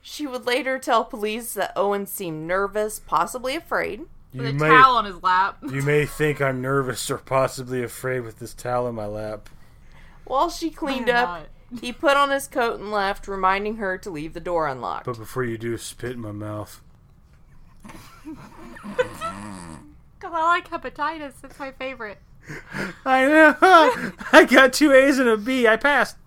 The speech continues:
Speaker 2: Yoo-hoo! You're welcome.
Speaker 1: You guys done?
Speaker 2: Yeah.
Speaker 3: Fire it
Speaker 1: Okay.
Speaker 3: up.
Speaker 2: For the moment.
Speaker 3: Erica, go.
Speaker 1: Around four P M, she returned to the room with fresh towels
Speaker 3: He
Speaker 1: and
Speaker 3: dirtied up the other ones.
Speaker 2: <laughs>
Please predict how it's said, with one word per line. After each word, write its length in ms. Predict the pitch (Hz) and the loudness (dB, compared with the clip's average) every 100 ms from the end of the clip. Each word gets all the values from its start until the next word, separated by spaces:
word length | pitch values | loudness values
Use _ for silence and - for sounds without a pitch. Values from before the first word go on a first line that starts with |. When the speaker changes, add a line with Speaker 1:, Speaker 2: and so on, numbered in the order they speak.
| - | 4
Speaker 2:
Yoo-hoo! 960 | 571 640 - 523 571 539 480 427 392 370 - - - - - - - - - - - - - - - - - | 8 8 10 10 12 10 6 2 -2 -6 -18 -20 -20 -20 -20 -20 -20 -20 -20 -20 -20 -20 -20 -20 -20 -20 -20
You're 100 | 247 | -12
welcome. 380 | 208 190 208 208 - - - 196 | -8 -8 -8 -16 -18 -20 -20 -16
Speaker 1:
You 80 | |
guys 240 | 190 208 202 | -8 -6 -4
done? 320 | 208 202 226 - - | -4 -4 -6 -14 -16
Speaker 2:
Yeah. 220 | 190 175 | -10 -2
Speaker 3:
Fire 260 | 165 190 | 0 2
it 60 | 190 | 4
Speaker 1:
Okay. 280 | 208 202 220 | 4 4 0
Speaker 3:
up. 100 | - | -6
Speaker 2:
For 160 | - 285 | -8 -6
the 60 | |
moment. 300 | 226 180 170 - | -6 -8 -6 6
Speaker 3:
Erica, 340 | 202 214 175 | 8 8 6
go. 380 | 151 202 202 147 - - - - 494 - - - - - - - - | 4 10 10 8 -2 -20 -18 -12 -12 -14 -20 -20 -20 -20 -20 -20 -6
Speaker 1:
Around 320 | 247 269 285 | 2 2 2
four 240 | - 311 359 | 0 -2 -2
P 200 | 359 285 | -4 -2
M, 260 | 269 277 311 | -2 -2 -6
she 520 | - 226 226 226 220 | -12 -12 -10 -10 -10
returned 560 | 202 233 - 233 233 | -12 -12 -4 -2 -2
to 100 | 233 | -6
the 140 | 277 262 | -8 -8
room 340 | 196 185 190 | -6 -4 -4
with 180 | 202 202 | -6 -8
fresh 360 | - 127 190 - | -6 -4 -4 -6
towels 540 | 294 180 156 220 294 | -2 0 0 -2 -6
Speaker 3:
He 100 | - | -8
Speaker 1:
and 80 | 170 | -6
Speaker 3:
dirtied 320 | 165 139 139 139 | -4 -2 0 2
up 160 | 147 | 2
the 120 | 127 123 | 2 -4
other 120 | 123 | -4
ones. 200 | 113 117 | -6 -8
Speaker 2:
<laughs> 40 | - | -12